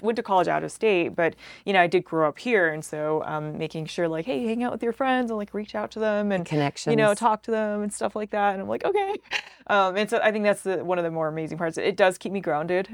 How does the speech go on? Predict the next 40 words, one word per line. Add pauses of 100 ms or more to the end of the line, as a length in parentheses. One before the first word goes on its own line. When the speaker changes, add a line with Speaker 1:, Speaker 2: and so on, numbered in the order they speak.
Speaker 1:
you
know,
and
just
helps
me.
Um, (360)
it's
funny
'cause (140)
outside
of
Utah, (140)
when
I
think
about,
'cause
I'm
in
this
entrepreneurship
business
world,
Speaker 2:
Mm-hmm.
Speaker 1:
right?
And (280)
yes,
I
do
have
some
friends
who
are,
you
know,
billionaires,
who
are